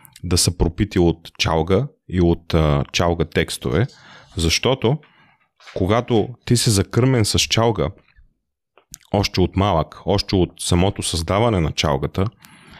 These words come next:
а, и когато това нещо ти е ежедневие в главата, когато за теб деня се върти единствено да се прибереш вечер от работа, да се сипиш ракия, жената да ти направи салата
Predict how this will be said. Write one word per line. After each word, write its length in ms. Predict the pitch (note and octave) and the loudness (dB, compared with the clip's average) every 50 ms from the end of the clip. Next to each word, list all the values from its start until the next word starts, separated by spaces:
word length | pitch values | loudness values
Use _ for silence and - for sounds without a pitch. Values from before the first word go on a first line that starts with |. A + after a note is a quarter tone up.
| - - _ _ - | -20 -20 _ _ -2
а, 420 | D#2+ E2 D#2+ D#2+ D#2 D2+ D#2 D2+ - - - _ _ _ | 0 2 4 4 4 4 2 0 -2 -6 -12 _ _ _
и 100 | G#2+ G#2 | 0 0
когато 680 | F#2+ - F#2+ F2 G2 G2+ G#2+ - - A2 G#2 G2 F#2+ - - _ _ _ | 2 0 0 0 0 0 0 0 2 2 2 2 2 -2 -6 _ _ _
това 220 | - G2 G2+ G2+ | -2 0 2 2
нещо 340 | G#2 G#2 G#2 G#2 - - - | 4 2 2 0 -2 -6 -2
ти 120 | - G#2+ | 0 2
е 40 | G2 | 2
ежедневие 560 | F2+ E2+ E2 E2+ D#2 F2 F#2+ G2+ G#2 G#2 F#2+ | 4 4 2 0 0 2 0 2 2 2 0
в 200 | F2 E2+ D#2 E2 | 0 0 -4 -4
главата, 500 | E2 E2+ E2 D2+ D2+ D#2 - - - - - _ _ _ | -2 -2 0 0 0 -2 -2 -4 -6 -10 -10 _ _ _
когато 720 | - - F#2 F2 F#2 G2+ G2+ - A#2 A2 G#2 G#2 G2+ G2 - - _ - | -2 -2 0 2 0 0 0 2 2 4 4 4 2 0 -2 -6 _ -4
за 220 | G2 F#2+ F#2+ - | -2 -2 -2 0
теб 220 | - G#2 G#2 G#2 | 0 0 0 0
деня 260 | F#2+ G2+ F#2+ G2 G#2 G2+ | 2 2 4 4 2 2
се 140 | - A2 | 2 2
върти 340 | G2 F#2+ F2+ E2+ - - G#2+ | 2 2 0 -2 -2 -2 0
единствено 640 | G#2+ G2 F#2+ G#2+ G#2 G#2 - - A2 G#2+ G#2 G2 F#2 | 0 0 0 0 0 0 0 0 2 2 2 4 4
да 240 | F#2 F2+ F2 E2+ - - _ _ _ _ _ - | 4 2 2 0 -2 -10 _ _ _ _ _ -8
се 220 | - - - F#2+ - | -4 -2 -2 0 0
прибереш 460 | - F#2+ E2+ F2+ F2+ F#2+ F#2+ G2 F#2 | 0 0 2 2 2 4 2 2 2
вечер 280 | F#2+ G2 F#2 - - G#2 | 0 -2 -2 0 0 2
от 220 | F#2 F2+ - - | 2 2 0 0
работа, 460 | F2 F2 E2+ F2 E2+ - A2 A2+ B2 - - _ _ _ _ _ _ _ _ _ _ _ _ _ - - | 0 2 2 0 0 2 0 0 0 -2 -6 _ _ _ _ _ _ _ _ _ _ _ _ _ -14 -6
да 120 | F#2+ F#2+ | -4 -2
се 140 | E2 - - | -2 0 0
сипиш 400 | - - - G#2+ - G#2+ - - | 0 0 -2 0 0 0 0 2
ракия, 520 | F#2 F#2 F#2 - - G2 F2+ F2+ G2+ A#2+ C3 - _ _ _ _ _ _ _ _ - | 2 0 0 0 0 2 2 2 2 0 -2 -6 _ _ _ _ _ _ _ _ -8
жената 440 | G2+ F#2 F#2+ F#2+ G2 G2 G2 - G2+ | -2 0 2 2 2 2 2 0 0
да 100 | F#2+ F2 | 0 0
ти 120 | - G2 | 0 2
направи 360 | F#2 F2+ E2+ - F#2+ F#2+ F#2+ | 2 2 2 2 0 0 0
салата 540 | F#2 - - F2 E2 E2 D#2+ - - A#2 C3 | 0 0 0 2 2 2 0 0 0 -2 -2